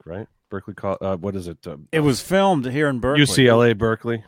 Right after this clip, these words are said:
Speaker 2: It was
Speaker 1: I
Speaker 2: filmed different, different areas, yeah.
Speaker 1: We have Berklee College of Music around here, which is the,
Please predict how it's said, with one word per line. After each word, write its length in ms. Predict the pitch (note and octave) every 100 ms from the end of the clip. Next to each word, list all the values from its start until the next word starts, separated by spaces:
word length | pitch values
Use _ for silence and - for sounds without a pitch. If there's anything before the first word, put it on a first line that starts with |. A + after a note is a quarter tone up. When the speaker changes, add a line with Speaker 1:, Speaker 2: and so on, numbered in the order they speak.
| _ _ _
Speaker 2:
It 100 | C#3
was 160 | B2 -
Speaker 1:
I 60 |
Speaker 2:
filmed 240 | D#3+ C#3 G#2+
different, 320 | D3 C3+ A#2
different 320 | C3+ C3 B2+
areas, 420 | C3 A#2 F2 D#2+
yeah. 260 | A#2+ G#2 D#2+ _ _
Speaker 1:
We 120 | A#2 C#3
have 160 | A2+
Berklee 280 | B2+ A#2+ G#2
College 320 | - G#2+ G2 F#2+
of 80 |
Music 340 | G2 F#2+ F#2 E2
around 220 | D#2 D#2
here, 200 | E2+ D#2
which 200 | D#2 -
is 140 | D#2+
the, 140 | -